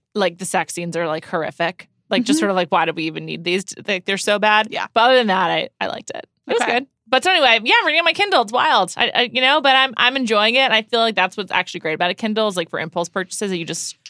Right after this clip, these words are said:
Speaker 1: wanna get into right away. 'Cause I, I just bought it for, um, Netflix, really. I was
Speaker 2: Mm-hmm.
Speaker 1: like, "This is a cheap way to watch Netflix in bed."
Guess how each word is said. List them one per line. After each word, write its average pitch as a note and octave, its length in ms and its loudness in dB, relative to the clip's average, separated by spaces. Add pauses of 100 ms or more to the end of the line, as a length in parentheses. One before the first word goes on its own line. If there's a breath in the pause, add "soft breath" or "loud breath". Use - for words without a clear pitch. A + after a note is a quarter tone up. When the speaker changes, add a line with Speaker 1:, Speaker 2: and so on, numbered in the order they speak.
(280)
Speaker 1:
wanna D3+ 200 -6
get C#3+ 240 -8
into - 380 -12
right - 140 -8
away. - 200 -6
'Cause F3+ 140 -10
I, F#3+ 200 2
I G#3 140 2
just F#3 140 -6
bought D#3+ 160 0
it - 100 -6
for, D#3 380 -6
um, C#3 240 -10 (440 soft breath)
Netflix, G3 440 -6
really. B3 320 -4
I A#3 100 2
was B3 80 4
Speaker 2:
Mm-hmm. B3+ 100 2
Speaker 1:
like, E4 80 0
"This F#3 140 -8
is E3+ 120 -4
a E3 140 -2
cheap - 320 -8
way E3 200 0
to D3+ 80 -2
watch - 200 -4
Netflix - 380 -8
in E3 80 -8
bed." D#3+ 300 0